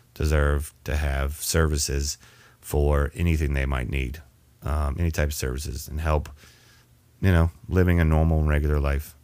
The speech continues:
and in gratitude of what they did for us. Best friends dot org, uh, also, all of them dot orgs. Make sure you, um, look them up. They are, uh, do with the animal shelters.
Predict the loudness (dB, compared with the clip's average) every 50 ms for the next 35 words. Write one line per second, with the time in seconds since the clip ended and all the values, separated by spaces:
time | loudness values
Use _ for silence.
0 | _ -6 -4 -2 -2 -2 -4 -4 -6 -6 -4 -2 2 6 6 8 8 6 4 2
1 | 0 -2 -2 -2 -2 -4 -6 -6 -6 -8 -10 -10 -10 -10 -12 -10 -6 -2 0 0
2 | 0 -2 -4 -10 _ -20 -20 -20 -20 -20 -20 -20 -12 -2 2 2 2 4 4 2
3 | 2 2 2 2 0 0 0 2 2 4 4 4 2 2 -2 -6 -12 _ _ _
4 | _ _ _ _ _ _ _ _ _ _ -12 -8 -6 -4 -4 -4 -4 -6 -8 -12
5 | _ _ -6 -4 -4 -4 -4 -6 -8 -4 -2 2 2 2 4 2 2 2 2 2
6 | 2 2 0 -4 -6 -10 -12 -16 -20 -12 -8 -6 -6 -4 -4 -4 -4 -2 -2 -2
7 | -4 -4 -6 -10 -20 -20 -20 -20 -20 -20 -20 _ _ -8 -4 -2 -2 -2 -4 -6
8 | -10 -14 _ _ _ _ _ _ _ -6 -4 -4 -2 0 2 4 4 4 2 2
9 | 2 2 2 2 2 2 2 0 0 0 -2 -2 -4 -4 -4 -4 -4 -2 0 2
10 | 2 4 4 2 2 2 0 0 0 0 0 -2 -2 -4 -6 -14